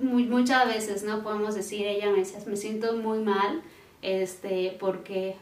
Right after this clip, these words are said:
pues, puse en peligro mi vida, la de mis hijos, eh, la de mi infiel marido", <laughs> pero como sea, es el papá de mis hijos, etcétera. Y entonces, por una situación que al igual se pudo haber solucionado de otra manera, pero nosotros,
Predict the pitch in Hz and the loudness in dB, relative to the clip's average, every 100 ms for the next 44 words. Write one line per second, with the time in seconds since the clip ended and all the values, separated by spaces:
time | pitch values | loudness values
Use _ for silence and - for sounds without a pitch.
0 | - 214 214 226 226 220 220 208 202 202 | -12 -8 -6 -2 -2 0 -2 -2 -2 0
1 | 208 214 185 196 247 240 226 220 - - | 0 0 0 2 0 0 0 -2 -6 -18
2 | - 190 190 185 190 - 240 247 208 208 | -12 -2 2 2 2 0 0 0 2 2
3 | 208 - - - 202 190 180 - - 185 | 0 -4 -14 -12 -6 -6 -8 -12 -14 -8
4 | 185 180 180 185 185 - - - 214 220 | -4 -2 0 -2 -4 -14 -18 -4 2 2
5 | 233 240 247 202 226 247 269 277 262 - | 4 4 4 4 2 4 6 6 6 2
6 | - - 214 208 208 214 196 190 262 285 | -6 -2 0 2 2 2 2 2 2 2
7 | 196 - - - - 208 208 185 - 202 | 0 -6 -12 -14 -10 -6 -4 -4 0 2
8 | 214 180 185 254 254 226 190 208 214 233 | 2 2 0 -2 -2 -2 -6 -6 -2 0
9 | 247 - - - 220 220 247 285 277 294 | -2 -8 -18 -6 0 2 6 8 8 8
10 | 294 - - - - - 247 277 285 285 | -2 -8 -20 -18 -4 6 8 12 12 12
11 | 202 208 277 - - - 240 247 247 262 | 10 4 0 -2 -2 0 2 4 4 2
12 | - - 220 214 233 277 294 - 254 247 | -4 -2 0 2 4 4 4 2 4 6
13 | 233 220 254 - 202 196 202 214 208 208 | 4 2 -2 -4 -4 2 2 2 0 -2
14 | 226 185 185 190 208 214 196 190 185 185 | -2 0 2 2 2 -2 -4 -2 0 0
15 | 196 202 214 208 220 | 0 -2 -4 -8 -8